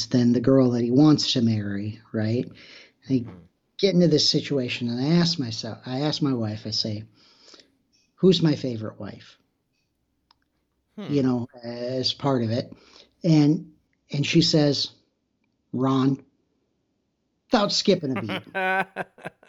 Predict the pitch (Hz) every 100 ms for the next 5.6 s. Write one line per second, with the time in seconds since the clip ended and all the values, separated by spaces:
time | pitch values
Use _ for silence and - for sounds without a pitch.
0 | - _ - - - _ - _ _ _
1 | _ 117 151 127 156 123 107 143 185 101
2 | 87 120 131 95 110 _ _ _ _ _
3 | - _ _ _ - 110 127 123 151 -
4 | 98 - - _ _ _ _ _ _ _
5 | - 113 127 127 127 113